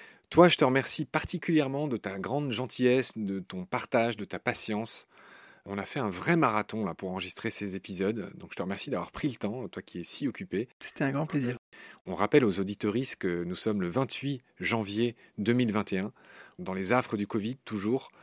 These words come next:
Speaker 1: Donc, euh, je profite, entre guillemets, du fait que tu sois cloué à la maison. Mais j'espère que très vite, tu pourras reprendre tes voyages. C'est le mieux que je puisse te souhaiter. Puis j'espère te voir en vrai très vite. Je dis ça à tous mes invités.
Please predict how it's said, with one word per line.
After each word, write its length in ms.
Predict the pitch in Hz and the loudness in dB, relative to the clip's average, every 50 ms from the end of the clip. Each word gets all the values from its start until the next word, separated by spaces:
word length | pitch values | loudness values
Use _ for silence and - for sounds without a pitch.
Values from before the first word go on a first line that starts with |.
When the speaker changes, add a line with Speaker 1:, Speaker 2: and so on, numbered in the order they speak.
| - - - - - - - _ - | -20 -20 -20 -20 -20 -20 -20 _ -8
Speaker 1:
Donc, 300 | 104 101 107 98 - - | -6 -4 -4 -4 0 0
euh, 160 | 104 101 98 | 2 2 2
je 100 | 87 95 | 0 -4
profite, 560 | 95 - - - 147 127 - - 104 92 - | -6 -6 2 2 2 2 4 0 -2 0 0
entre 220 | 107 98 - - 113 | -4 -4 -2 -2 -2
guillemets, 300 | 101 107 117 131 143 143 | -2 0 2 2 2 2
du 100 | 104 98 | 0 -2
fait 240 | - - 127 - - | -2 -2 -2 -2 -4
que 100 | - - | -12 -14
tu 160 | - - - | -10 -8 -8
sois 340 | - - 120 113 113 107 101 | -4 -2 -2 0 0 0 0
cloué 420 | - - - 151 156 160 165 156 | -2 0 4 6 6 8 8 8
à 80 | 131 110 | 6 6
la 100 | 107 104 | 4 2
maison. 320 | 110 107 101 110 123 123 - - - - - - - - _ - | 2 0 0 -4 -6 -8 -12 -20 -20 -20 -20 -20 -20 -20 _ -10
Mais 200 | 90 92 92 85 | -8 -6 -6 -6
j'espère 320 | 90 92 - - 101 - | -6 -6 -4 -4 -4 -4
que 80 | - 98 | -4 -8
très 180 | - - 110 | -6 -4 -4
vite, 140 | 104 127 123 | -4 -4 -8
tu 80 | - - | -12 -14
pourras 200 | - - 92 90 | -10 -6 -6 -4
reprendre 380 | 87 95 92 - - 107 107 - | -4 -4 -6 -4 -6 -6 -4 -4
tes 100 | - 98 | -4 -2
voyages. 420 | 87 90 87 85 95 113 107 92 | 0 0 0 0 -2 -2 -4 -6
C'est 200 | 82 - - 95 | -10 -12 -10 -10
le 80 | 90 87 | -8 -6
mieux 220 | 87 90 98 107 | -6 -4 -6 -6
que 120 | - - 87 | -6 -10 -12
je 60 | 85 | -12
puisse 240 | 82 - - - - | -14 -12 -14 -14 -12
te 100 | - 92 | -10 -12
souhaiter. 420 | - - 95 90 - 92 101 120 - - - - - - - - _ | -8 -8 -8 -6 -4 -6 -6 -6 -10 -16 -20 -20 -20 -20 -20 -20 _
Puis 100 | - - | -4 -2
j'espère 280 | 98 98 - - 131 - | 0 0 2 2 2 4
te 80 | - 117 | 6 8
voir 160 | 113 120 110 | 8 8 8
en 80 | 107 | 8
vrai 220 | 104 98 101 123 120 | 6 6 6 6 6
très 160 | - - 113 | 6 4 2
vite. 160 | 104 120 117 | 2 2 0
Je 60 | 113 | -4
dis 100 | 98 101 | -6 -6
ça 160 | 98 - 123 110 | 0 4 4 4
à 40 | |
tous 140 | 98 - 123 | 4 2 0
mes 160 | 120 113 107 | 0 0 2
invités. 400 | 104 104 104 95 - - 101 110 | 2 0 0 0 2 2 2 2